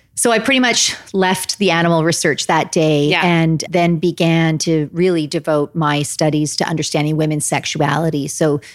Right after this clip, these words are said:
Speaker 1: starting out with trying to understand how common are women's sexual problems.
Speaker 2: Mm.
Speaker 1: Were Canadian women different from European women, from
Speaker 2: Oh,
Speaker 1: American
Speaker 2: good.
Speaker 1: women?
Speaker 2: Valid
Speaker 1: <laughs>
Speaker 2: questions.
Speaker 1: It is, and it turns out they are.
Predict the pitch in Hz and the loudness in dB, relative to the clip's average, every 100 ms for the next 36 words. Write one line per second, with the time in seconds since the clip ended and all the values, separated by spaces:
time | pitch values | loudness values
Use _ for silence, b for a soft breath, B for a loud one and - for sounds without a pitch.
0 | B - 185 175 165 156 151 165 - - | B -4 0 2 2 2 2 -2 -4 -2
1 | 170 170 - 160 156 - 165 151 139 156 | 0 0 0 -2 -2 -2 -2 0 -2 -4
2 | - 156 156 190 240 226 175 180 180 170 | -2 -2 0 0 0 0 2 2 2 0
3 | 175 - 185 175 196 220 220 196 175 170 | -2 -2 -4 -2 0 2 4 2 0 -2
4 | - - - 160 165 - 190 202 202 202 | -8 -14 -8 -4 -2 0 2 4 4 4
5 | 196 190 190 196 196 202 196 180 165 160 | 4 2 2 2 2 2 2 0 0 0
6 | 160 - 208 196 190 185 185 185 190 - | 0 0 0 2 2 2 2 0 0 0
7 | 190 277 196 196 226 190 190 185 185 165 | 2 4 4 4 2 2 2 2 2 2
8 | 190 370 330 233 233 220 220 208 170 156 | 2 2 2 2 2 2 2 2 2 0
9 | 220 220 208 - 196 190 180 214 202 180 | 0 2 2 2 0 0 0 0 0 0
10 | 185 165 160 | 2 2 2